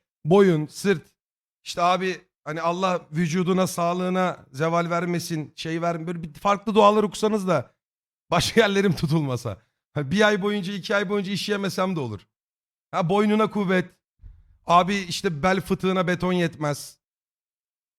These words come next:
Belki çözüm olur lan. <laughs> Taşaklar dursun da. Niye oğlum?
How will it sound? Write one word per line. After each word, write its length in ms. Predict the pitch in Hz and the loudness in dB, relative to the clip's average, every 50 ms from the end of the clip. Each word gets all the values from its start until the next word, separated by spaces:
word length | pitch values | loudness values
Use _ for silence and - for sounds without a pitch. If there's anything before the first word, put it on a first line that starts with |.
| _ _ _ _ | _ _ _ _
Belki 260 | - - - 180 - - | -14 -12 -10 -10 -8 -4
çözüm 340 | - 226 214 196 233 220 | -2 -2 0 0 2 2
olur 160 | 202 170 143 120 | 2 2 0 -2
lan. 280 | 117 123 147 160 160 _ _ _ _ _ _ _ _ _ _ _ _ _ _ _ _ _ _ _ _ _ _ _ _ _ _ _ _ _ _ _ _ _ _ _ _ _ _ _ _ _ _ _ _ _ _ _ _ _ _ _ _ _ _ _ _ _ _ _ _ _ _ _ _ _ _ _ _ _ _ _ _ _ _ _ | -4 -4 -6 -8 -10 _ _ _ _ _ _ _ _ _ _ _ _ _ _ _ _ _ _ _ _ _ _ _ _ _ _ _ _ _ _ _ _ _ _ _ _ _ _ _ _ _ _ _ _ _ _ _ _ _ _ _ _ _ _ _ _ _ _ _ _ _ _ _ _ _ _ _ _ _ _ _ _ _ _ _
<laughs> 760 | _ - - - 160 - - - 160 - - 175 160 - - - | _ -14 -8 -6 -6 -4 -2 -4 -4 -4 -2 -6 -6 -6 -6 -8
Taşaklar 580 | 151 120 - - 147 - 95 110 151 151 127 | -10 -10 -8 -10 -14 -10 -8 -8 -6 -6 -6
dursun 340 | 151 131 - - - 156 151 | -8 -10 -12 -12 -12 -10 -8
da. 260 | 135 123 113 - _ _ _ _ _ _ _ _ _ _ _ _ _ _ _ _ _ _ _ _ _ _ _ _ - | -6 -8 -8 -10 _ _ _ _ _ _ _ _ _ _ _ _ _ _ _ _ _ _ _ _ _ _ _ _ -4
Niye 220 | 139 143 160 175 | 0 2 2 2
oğlum? 400 | 170 165 165 165 147 117 104 - | 2 2 0 -2 -4 -6 -8 -12